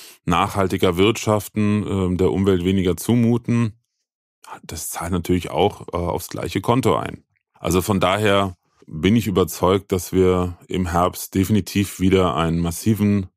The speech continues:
Umschwung zu digitalen Formaten erleben werden. Ich habe jetzt bewusst nicht Rückgang, weil das so wie ein Rückschritt klingt.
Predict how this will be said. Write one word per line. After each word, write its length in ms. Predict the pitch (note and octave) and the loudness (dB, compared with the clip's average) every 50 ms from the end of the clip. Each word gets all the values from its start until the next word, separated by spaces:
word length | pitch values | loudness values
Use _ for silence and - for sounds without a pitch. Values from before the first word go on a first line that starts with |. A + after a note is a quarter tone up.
| _ - | _ 0
Umschwung 800 | - B2+ E3 E3 - - - - A2 A#2 A#2+ B2 A#2+ A2+ G#2 - | 2 4 4 4 2 0 0 2 2 4 4 2 0 -2 -4 -8
zu 200 | - - - A2 | -6 -4 -2 -2
digitalen 580 | F2+ G2 F2+ G2 F2 - - F#2 F2+ F2+ F2 | 0 0 0 -2 -2 -2 -2 -2 0 0 -2
Formaten 560 | - - F2+ E2 E2 D#2+ D#2 D#2+ D#2+ - D2+ | -2 -2 -2 0 0 0 -2 -2 -4 -4 -6
erleben 420 | B1+ C2+ D2 - F3 G3 G#3+ - F#2+ | -4 -2 0 2 2 2 2 2 2
werden. 300 | G2 G2+ G#2 G#2 G2+ G2 | 2 2 2 0 -2 -4
Ich 100 | F#2 - | -6 -8
habe 120 | E2+ E2 | -10 -10
jetzt 100 | F2 - | -10 -6
bewusst 300 | - E2+ F2 F#2+ - - | -4 -2 -2 -2 -2 -2
nicht 180 | F#2+ F2 - - | -6 -4 0 -2
Rückgang, 420 | G#2+ G#2+ - - A2 A2 A2+ A2 | -2 0 0 0 0 2 2 2
weil 140 | F#2+ F#2 F2+ | 2 0 0
das 160 | F2 E2 - | -2 -4 -2
so 340 | - F2 F2 F2+ F2 E2 D#2+ | 0 0 0 0 0 -2 -2
wie 100 | F2+ G2+ | 0 2
ein 60 | G#2+ | 2
Rückschritt 520 | G2+ - B2 - - - - A#2+ A2+ - - | 4 2 2 0 -4 -4 -4 -4 -4 -4 -6
klingt. 420 | - A2 A2+ C3 E3+ D#3+ - | -2 0 2 2 2 0 -2